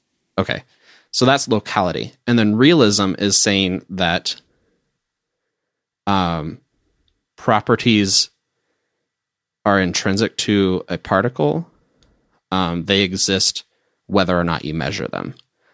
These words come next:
Um, so those, that is the paradigm out of which, uh, Einstein, Podolsky, and Rosen wrote the paper.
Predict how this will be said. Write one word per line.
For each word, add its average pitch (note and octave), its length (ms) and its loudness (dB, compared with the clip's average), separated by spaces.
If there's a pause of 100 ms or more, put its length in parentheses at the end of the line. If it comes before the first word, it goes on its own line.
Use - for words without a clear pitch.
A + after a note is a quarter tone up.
(640)
Um, C2 480 -10 (800)
so - 200 -2
those, A2 260 2 (100)
that A2+ 200 0
is A#2+ 140 0
the D#2+ 100 -4
paradigm F2 520 0
out D#2 160 -2
of E2+ 180 -8
which, - 420 -4 (680)
uh, E2+ 280 -2
Einstein, F2 420 -2
Podolsky, F2 420 -4
and E2 140 -4
Rosen E2 320 -4
wrote D#2 180 -6
the A2 80 -6
paper. A2 460 -2